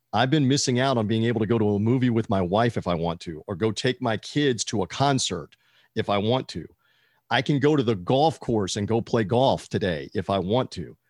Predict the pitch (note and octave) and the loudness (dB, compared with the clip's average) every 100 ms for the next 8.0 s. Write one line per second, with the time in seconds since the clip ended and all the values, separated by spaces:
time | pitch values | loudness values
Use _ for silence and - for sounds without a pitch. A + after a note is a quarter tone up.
0 | _ _ _ _ B2 A#2 G#2 F#2 B2+ D#3+ | _ _ _ _ -4 -2 -2 -2 2 2
1 | E3+ - A#2 G#2+ A2 D3+ B2+ G#2+ C3+ C#3+ | 2 0 0 0 2 2 2 0 2 2
2 | B2 A2 G2+ - B2+ D#3 C#3 A2+ B2 B2 | 2 0 -2 0 0 2 2 2 2 2
3 | G2+ G#2 G#2+ G2+ G2 G2 G2 F#2+ F#2 - | 2 0 0 -2 -2 -2 -2 0 -2 -4
4 | - C#3+ - F#2+ F#2+ A2 B2 B2 B2 A2+ | -2 -2 -2 -6 -2 0 2 2 2 0
5 | G#2+ - C3 B2 A2 G2+ F#2+ G#2 G2+ F2+ | -2 -2 0 0 0 -2 0 0 0 -2
6 | E2+ - B2 E2 - - G#2+ G2+ F#2 A#2 | -4 -2 -2 -2 -6 -6 -4 -4 -2 0
7 | C#3 - A#2+ G2 E3 - C3 A2 G2+ | 0 -2 -2 2 0 0 -2 0 -2